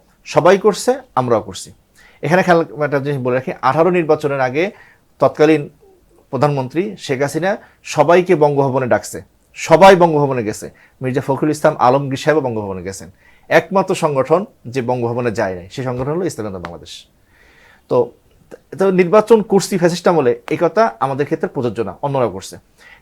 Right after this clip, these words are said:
স্থানীয় সরকার নির্বাচনে তেরো চোদ্দ সালে যে স্থানীয় সরকার নির্বাচন হয়েছে, সেখানে বিএনপি সহ সবাই অংশগ্রহণ করছে। কুমিল্লা, চাঁদপুর, আহ, সরি, আহ, গাজীপুর,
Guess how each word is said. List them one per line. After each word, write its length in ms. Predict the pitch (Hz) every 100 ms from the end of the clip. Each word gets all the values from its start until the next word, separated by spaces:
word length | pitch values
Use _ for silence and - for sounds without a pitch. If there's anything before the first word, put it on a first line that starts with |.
| _ 185
স্থানীয় 280 | - 226 214
সরকার 280 | 196 170 143
নির্বাচনে 440 | 113 107 98 82 - _ _ _ -
তেরো 200 | 151 170
চোদ্দ 240 | 180 160
সালে 340 | 180 185 202 214
যে 160 | 147
স্থানীয় 240 | 143 160 156
সরকার 280 | 165 160
নির্বাচন 380 | 156 147 160 165
হয়েছে, 340 | 156 160 196 185
সেখানে 460 | 151 147 151 208 - _ _
বিএনপি 440 | 135 123 147 156 175
সহ 200 | 196 175
সবাই 260 | - 151
অংশগ্রহণ 420 | 143 120 120 113 92
করছে। 300 | 95 - 85 - - _ _
কুমিল্লা, 720 | 160 156 165 160 143 131 127 - _ _ _
চাঁদপুর, 640 | - 143 - - 143 127 127
আহ, 140 | 156 143
সরি, 400 | - 120 104 78
আহ, 100 | 104
গাজীপুর, 640 | 101 127 139 147 127 117